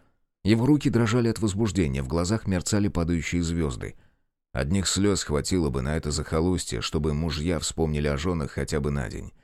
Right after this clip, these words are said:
И люди целовались на улицах, и языки не боялись говорить, что лежит на сердце. Одних только слёз.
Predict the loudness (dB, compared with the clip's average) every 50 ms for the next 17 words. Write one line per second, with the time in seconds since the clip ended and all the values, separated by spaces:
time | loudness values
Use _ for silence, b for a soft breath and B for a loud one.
0 | _ _ _ _ -4 0 2 4 4 6 6 4 4 2 0 0 2 2 2 2
1 | 2 2 2 0 0 0 -2 -2 0 0 0 0 0 -2 -2 -4 -4 -4 -4 0
2 | 0 0 2 2 0 0 -2 -2 0 0 2 2 2 0 0 0 0 0 0 0
3 | -2 -2 -4 -2 -2 -2 0 0 0 0 -2 -2 B B B B B B -6 -2
4 | 2 2 4 4 4 2 0 0 -2 -2 -2 -4 -4 -4 -2 -4 -4 -4 -6 -6
5 | -8 -8 -8 -10 -14 _ _ _ _ _ _ _ _ -6 -4 -2 -2 0 -2 -2
6 | 0 0 -2 0 0 -2 -2 0 2 2 2 2 2 0 -2 -4